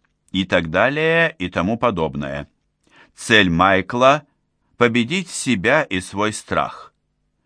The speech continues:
Но он заходит в своем упорстве слишком далеко.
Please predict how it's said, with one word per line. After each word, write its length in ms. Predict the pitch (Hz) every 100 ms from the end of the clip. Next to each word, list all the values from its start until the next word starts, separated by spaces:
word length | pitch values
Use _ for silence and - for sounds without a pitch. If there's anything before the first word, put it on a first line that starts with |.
| _ -
Но 180 | 82 95
он 140 | 107 110
заходит 560 | 131 135 117 117 139
в 60 | -
своем 320 | 139 123 123
упорстве 640 | 127 117 110 120 - 135
слишком 540 | 131 104 87 - 90 85
далеко. 480 | 85 85 82 87